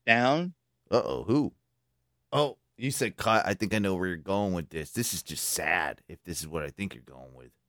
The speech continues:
Speaker 1: It is, but I wanna get it out there because this was really something that kinda,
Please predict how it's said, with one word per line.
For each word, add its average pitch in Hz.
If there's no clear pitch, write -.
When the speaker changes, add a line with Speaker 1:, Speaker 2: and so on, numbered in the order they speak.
Speaker 1:
It 180
is, 175
but 156
I 160
wanna 190
get 196
it 170
out 160
there 151
because 139
this 170
was 190
really 160
something 147
that 123
kinda, 123